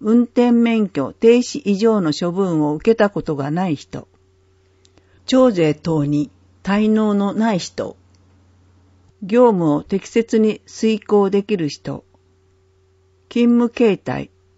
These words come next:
月曜から金曜日のうち週四日程度の勤務。なお、勤務時間、十時から十六時、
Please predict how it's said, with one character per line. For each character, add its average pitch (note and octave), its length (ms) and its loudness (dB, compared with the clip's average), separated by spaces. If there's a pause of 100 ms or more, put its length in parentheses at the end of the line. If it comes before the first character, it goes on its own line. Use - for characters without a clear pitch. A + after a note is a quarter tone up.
(500)
月 G3 320 0
曜 B3 200 4
か D#3 140 -6
ら C#3 140 -4
金 G#3 340 2
曜 A3 220 2
日 D#3 140 0
の C#3 160 0
う C#3 80 -6
ち - 280 -8 (340)
週 A#3 440 -2 (100)
四 F3+ 180 0
日 - 260 -2
程 B3 280 2
度 D#3 120 -2
の B2+ 140 -8
勤 D3+ 340 -4
務。 C3 180 -10 (1200)
な F3+ 220 0
お、 - 120 -6 (280)
勤 A#3 260 4
務 A3+ 160 2
時 G#3 160 -4
間、 D3+ 340 -4 (360)
十 A#3+ 280 2
時 F3 140 -4
か C#3 140 -6
ら C3+ 160 -4
十 F3 220 -2
六 E3+ 300 -2
時、 C#3+ 280 -6